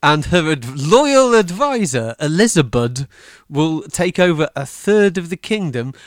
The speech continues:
And funnily enough, Elizabeth predicted this happening too. You'd say, "Okay, Elizabeth,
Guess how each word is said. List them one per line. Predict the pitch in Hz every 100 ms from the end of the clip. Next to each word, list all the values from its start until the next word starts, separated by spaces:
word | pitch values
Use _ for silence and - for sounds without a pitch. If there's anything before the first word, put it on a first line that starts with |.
| -
And | 160 175
funnily | 330 381
enough, | 339 285 -
Elizabeth | 190 220 202 180 190 180 160
predicted | 180 147 175 - 175 143
this | 160 -
happening | 165 - 165 143 147
too. | - 202 135 - -
You'd | 196 185
say, | 196 196 - - _ -
"Okay, | 175 160 185 160 156 - - _ -
Elizabeth, | 160 196 220 185 135 143 160 -